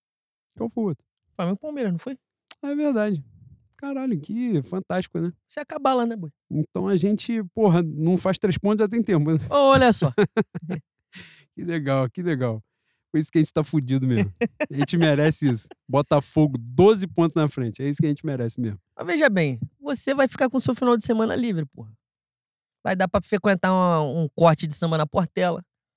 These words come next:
Speaker 2: na quadra do Estácio, na quadra da Mocidade, que você dá o trote ladrão lá, que você finge que vai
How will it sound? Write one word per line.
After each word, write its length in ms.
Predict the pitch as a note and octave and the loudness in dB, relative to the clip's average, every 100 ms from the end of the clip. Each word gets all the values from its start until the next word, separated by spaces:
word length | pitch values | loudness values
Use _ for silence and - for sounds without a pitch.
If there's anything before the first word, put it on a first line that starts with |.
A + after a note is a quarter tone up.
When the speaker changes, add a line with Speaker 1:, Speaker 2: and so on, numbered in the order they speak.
| _ _ _ _ _ _ | _ _ _ _ _ _
Speaker 2:
na 140 | E3 D3 | -2 2
quadra 240 | D3+ D#3 | 2 2
do 80 | D#3 | 0
Estácio, 440 | F#3 - F3+ E3+ | 0 0 -2 -2
na 80 | F3 | -4
quadra 200 | D#3+ D#3+ | 0 2
da 60 | E3+ | 4
Mocidade, 500 | F3 F#3 F3+ F3+ F3 | 2 0 0 0 0
que 80 | - | -6
você 280 | D#3 D3+ D#3 | -6 -4 0
dá 140 | D3+ | 2
o 220 | D#3 D#3 | 4 2
trote 300 | C3+ D3+ C#3+ | 0 -4 -2
ladrão 280 | D3+ C#3+ D3+ | -4 -4 -2
lá, 160 | D#3+ E3+ | -2 -4
que 100 | D#3 | -4
você 280 | D3 C#3+ D3+ | -8 -6 -10
finge 340 | _ A3+ A3 | _ -6 -6
que 100 | G3 | -8
vai 280 | D#3 E3 G#3 | -4 -4 -4